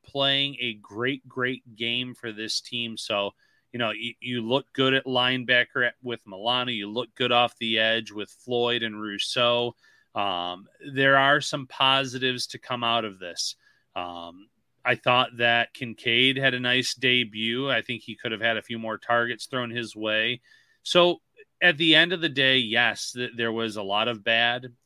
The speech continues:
I'm gonna, uh, you know, going back to our conversation, I don't trust Zach Wilson enough to say that they're neck and neck with the Bills, uh, with the schedule that they have these next few weeks. Now, if they come out of it, this, these first four or five weeks, Matt,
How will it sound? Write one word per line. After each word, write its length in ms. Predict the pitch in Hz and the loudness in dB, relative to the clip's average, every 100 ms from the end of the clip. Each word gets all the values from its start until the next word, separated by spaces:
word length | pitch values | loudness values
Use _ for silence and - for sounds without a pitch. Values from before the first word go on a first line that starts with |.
| - | -4
I'm 180 | 110 117 | -2 -2
gonna, 180 | 120 - | -4 -8
uh, 100 | - 117 | -12 -8
you 120 | 127 | -4
know, 280 | 110 98 104 | -2 -2 -2
going 260 | 110 123 | -2 -4
back 200 | 117 113 | 0 -2
to 100 | - | 0
our 80 | 117 | -2
conversation, 760 | - 117 117 - 117 113 131 120 _ _ - | 0 -2 -4 -4 -2 -2 -4 -6 _ _ 0
I 80 | 127 | 0
don't 140 | 127 | 0
trust 260 | - 120 104 | -2 -4 0
Zach 260 | 110 110 - | 0 0 0
Wilson 320 | 117 117 123 | -4 -4 -2
enough 180 | 120 - | -2 -4
to 100 | - | -6
say 160 | 120 | -4
that 120 | 113 107 | -4 -4
they're 280 | 110 107 - | -2 -2 -4
neck 240 | 120 117 - | -4 -2 -2
and 120 | 117 | -2
neck 180 | 113 113 - | -2 -2 -4
with 160 | 117 | -10
the 80 | - | -10
Bills, 520 | 98 107 113 120 120 - _ _ _ - | -8 -4 -2 -2 -6 -14 _ _ _ -4
uh, 320 | 104 98 95 107 123 | 0 0 0 -4 -4
with 220 | 123 117 | -4 -4
the 60 | 104 | -4
schedule 420 | - 120 113 135 | -2 0 0 0
that 120 | 127 | -2
they 120 | 123 | -2
have 200 | 123 127 | 2 2
these 160 | 127 113 | 2 -2
next 200 | 127 123 | -2 -2
few 120 | 135 | 0
weeks. 240 | 135 143 123 | 0 -2 -2
Now, 80 | |
if 80 | 107 | -2
they 120 | 127 | -2
come 200 | 131 160 | -2 0
out 180 | 135 135 | 2 2
of 100 | 147 | 2
it, 140 | 151 147 | 0 -2
this, 280 | 127 123 - | -6 -8 -8
these 200 | - 113 | -10 -10
first 360 | - 135 135 - | -6 -2 -2 -4
four 180 | 131 135 | -2 -2
or 40 | |
five 300 | 135 127 117 | 2 0 0
weeks, 300 | 123 127 - | -2 -6 -6
Matt, 280 | 131 131 | 0 0